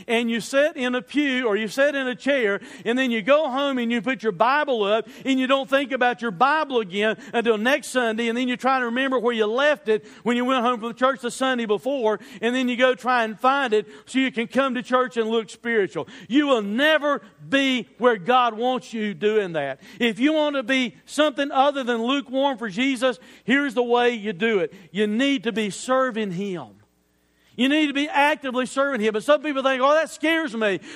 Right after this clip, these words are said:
because if I start serving Jesus, I'm gonna run into people it's difficult to deal with, and it's gonna cost me something, and there'll be issues and things like that." Well, here's the deal with that.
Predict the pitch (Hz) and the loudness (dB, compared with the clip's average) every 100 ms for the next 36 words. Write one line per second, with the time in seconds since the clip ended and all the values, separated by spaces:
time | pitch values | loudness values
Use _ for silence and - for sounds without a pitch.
0 | - 285 269 262 285 311 - 294 254 277 | -2 0 0 2 2 2 2 2 0 0
1 | 302 294 226 247 302 247 269 - - - | 0 0 -2 0 0 0 -2 -4 -12 0
2 | 247 277 262 254 269 269 226 247 269 233 | 2 2 0 0 0 -2 0 -2 0 -2
3 | 127 226 269 240 262 262 254 254 269 254 | -2 -2 -2 0 0 0 -4 -2 0 0
4 | 262 262 - - - 240 196 220 - 247 | 0 0 0 -6 -4 -2 -2 -2 -2 0
5 | 294 - 269 262 277 269 277 262 226 226 | 0 -2 -6 -4 -2 -2 -2 -2 0 -2
6 | 240 269 285 247 277 294 226 240 262 269 | -2 -2 -2 -2 -4 -4 -4 0 0 0
7 | 262 254 254 254 - - 196 240 262 330 | -2 -2 0 -2 -2 -12 -4 0 2 2
8 | 233 254 277 262 208 175 143 | -2 0 0 0 0 0 -4